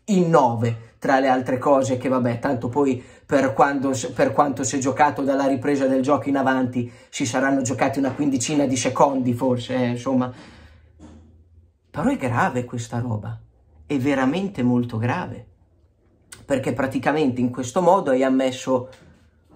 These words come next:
"Abbiam fatto la porcata", in maniera involontaria, eh, indubbiamente, ma abbiam fatto la porcata.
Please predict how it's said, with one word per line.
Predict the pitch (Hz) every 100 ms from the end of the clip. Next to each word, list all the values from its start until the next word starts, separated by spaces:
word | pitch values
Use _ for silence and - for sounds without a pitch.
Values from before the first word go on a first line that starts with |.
| - _ _
"Abbiam | 139 135 143
fatto | 185 185 175
la | 160
porcata", | 185 185 127 107 - 117 -
in | 170 156
maniera | 156 214 240
involontaria, | 190 185 208 202 196 143 127 143
eh, | 208
indubbiamente, | 175 214 294 269 127 110 - _ _ _ _ _ _
ma | - 117
abbiam | 110 110
fatto | 110 131 123
la | 117
porcata. | 110 120 180 - - 113